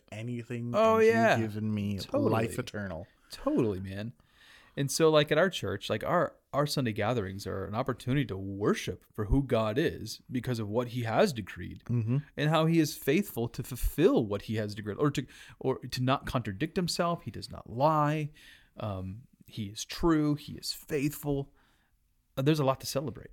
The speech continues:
Speaker 2: There's a
Speaker 1: Oh,
Speaker 2: lot
Speaker 1: yeah.
Speaker 2: to be thankful and to, just to worship God, not only on Sundays, but with your entire, your entire life. So I just preached there for a second.
Speaker 1: Yeah.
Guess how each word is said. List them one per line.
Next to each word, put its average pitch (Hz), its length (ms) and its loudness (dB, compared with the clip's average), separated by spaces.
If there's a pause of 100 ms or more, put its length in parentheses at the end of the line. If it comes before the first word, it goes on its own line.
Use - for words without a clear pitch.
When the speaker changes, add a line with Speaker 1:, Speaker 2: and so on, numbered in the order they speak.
Speaker 2:
There's 123 100 -6
a 120 60 0
Speaker 1:
Oh, 107 40 0
Speaker 2:
lot 104 260 0
Speaker 1:
yeah. - 60 -6
Speaker 2:
to 123 60 -6
be 110 120 -4
thankful 113 420 -4
and 113 100 -6
to, 101 260 -12
just - 200 -8
to 110 60 0
worship 95 520 -6
God, 92 260 -10
not 107 120 -6
only 113 180 -2
on 104 80 -6
Sundays, 98 320 -6
but 87 140 -10
with 104 160 -10
your 101 80 -8
entire, 101 480 -6 (320)
your 95 100 -8
entire - 320 -10
life. - 320 -18 (1200)
So - 220 -12 (160)
I - 60 -8
just 98 220 -12
preached - 280 -10
there - 120 -12
for - 120 -18
a - 60 -20
second. - 220 -16 (120)
Speaker 1:
Yeah. 113 220 -4